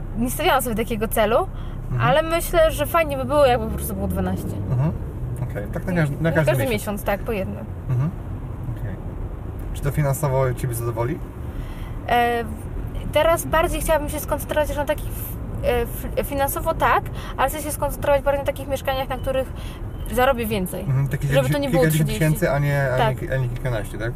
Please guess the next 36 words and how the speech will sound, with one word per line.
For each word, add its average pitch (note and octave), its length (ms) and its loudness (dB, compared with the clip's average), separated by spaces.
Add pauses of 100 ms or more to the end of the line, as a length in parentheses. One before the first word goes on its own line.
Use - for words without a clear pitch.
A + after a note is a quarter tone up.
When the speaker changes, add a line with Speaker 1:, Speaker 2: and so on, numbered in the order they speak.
Speaker 1:
Tak, G#3 180 0
miałam C#4 180 4
Speaker 2:
Czy C4 40 -4
Speaker 1:
jeden B3+ 200 2
taki, B3+ 240 0
gdzie A3+ 140 -4
tam A#3+ 140 -2
było A#3+ 160 0
praktycznie B3 460 -4
pi-, A#3+ 160 -4
prawie B3 280 0
ty-, - 120 -4 (160)
pięćdziesiąt A#3 280 -4
tysięcy. G#3 440 -2
I C#3 60 2
Speaker 2:
Mhm. C#3+ 100 2
Speaker 1:
to C#4+ 100 4
było, C4+ 220 2 (360)
no, D#4+ 80 -2
fajnie, B3+ 320 2
tak? C4 120 2
Bo C4 80 2
to - 60 -6
jest - 100 -6
praktycznie C4+ 320 -4
dwa B3+ 160 2
razy C4 200 2
mniej C4 180 0
roboty, C4 380 4
Speaker 2:
Mhm. - 80 4
Speaker 1:
a C4+ 100 4 (420)
Speaker 2:
Czyli, D#3+ 120 -2
czyli E3 120 4
można E3+ 140 6
powiedzieć, D#3+ 260 4
że D3+ 60 -2